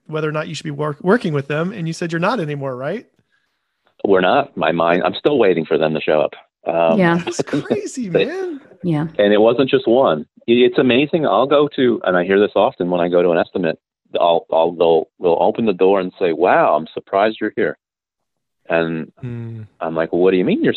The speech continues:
Speaker 2: surprised I'm here?" "Well, I've called four other painting contractors and
Speaker 1: <laughs>
Speaker 2: nobody's called back."
Speaker 1: Unbelievable.
Speaker 3: That, that blows my mind as a
Speaker 1: Yeah.
Speaker 3: business owner.
Speaker 2: Yeah.
Speaker 1: Yeah.
Speaker 2: Yeah, and I'm, we, we have, uh, it's, uh, they have a directive in my company that,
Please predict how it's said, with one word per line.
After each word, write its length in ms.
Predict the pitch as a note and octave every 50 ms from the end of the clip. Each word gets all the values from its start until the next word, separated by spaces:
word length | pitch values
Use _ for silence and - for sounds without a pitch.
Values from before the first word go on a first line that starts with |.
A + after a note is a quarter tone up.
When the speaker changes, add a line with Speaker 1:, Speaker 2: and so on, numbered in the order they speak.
| -
Speaker 2:
surprised 360 | - - - D2+ D2 D2 C#2+ D#2
I'm 120 | D2 C#2+
here?" 160 | D#2+ D#2 D#2
"Well, 160 | E2 G2 A#2+
I've 160 | B2+ G#2+ G2 _
called 420 | - G#2+ G2+ G2+ G2+ G2 F#2 - -
four 240 | A2 G2+ G2 G2 G2+
other 140 | G2 F2
painting 320 | E2+ - F#2 F2+ F2 E2+ D#2
contractors 580 | - D2 C#2+ D2 - D#2 C#2+ D2 - D#2+ C#2+
and 140 | C#2+ D2 D#2 C#2
Speaker 1:
<laughs> 60 | D#2
Speaker 2:
nobody's 260 | D#2 - D#2 D2+ -
called 220 | - - C#2+ C#2 -
back." 200 | - - - - - _ _ _ _ _ _ _ _ _ _ _ _ _ _ _ _ _ - D#3+ D3 _ - - - - - - - - _ _ _ _ _ _ _ -
Speaker 1:
Unbelievable. 440 | C#3 B2 A#2+ A#2 A#2 A2+ A#2 A3 G3+
Speaker 3:
That, 200 | A3+ A#3 - -
that 280 | - - B3 C#4 C4 C4
blows 420 | A#3+ A3+ A3 G#3+ A3 A#3 A#3 G3+
my 180 | B3 G3+ F#3 F#3+
mind 500 | F#3+ F3 D#3+ D#3 D3+ C#3+ C3+ B2+ - - _ _ -
as 140 | G#3 G3 G#3+
a 60 | F#3+
Speaker 1:
Yeah. 60 | E3+
Speaker 3:
business 400 | - F#3+ F3 F3+ F#3+ D#3+ D#3+ -
owner. 260 | - E3 D#3 D3+ D3+ G2
Speaker 2:
Yeah. 160 | G#2 G#2+ G3+ - _ _ _ _ _ _ _ _ _ _ _ _ _ _ _ - C#3+
Speaker 1:
Yeah. 120 | B2+ A#2+ B2+ _ _ _ _ _ _ _ _ _ _ _ _ _ _ _ _ - - -
Speaker 2:
Yeah, 220 | - G2+ A2 A2
and 80 | G2+ F#2
I'm, 260 | F#2 G#2+ A2 G#2 F#2 - F2+ F2+ F2
we, 300 | G2 A2+ A#2+ G#2 - -
we 160 | F2+ G#2 G#2+
have, 340 | - G2 F#2+ F2 E2+ D#2+ D#2 -
uh, 300 | B1 D2+ D2+ D2+ D2 - -
it's, 220 | - D#2 - - - -
uh, 60 | F2 - -
they 100 | E2+ E2+ E2
have 140 | F2 E2
a 60 | D2+ C#2
directive 440 | D#2 C#2+ D#2+ D#2 - - D2 -
in 80 | D2+ D2
my 120 | D2+ D2
company 360 | C#2+ - D#2 D2+ - D#2+ D2 D2+
that, 180 | D2 D2 -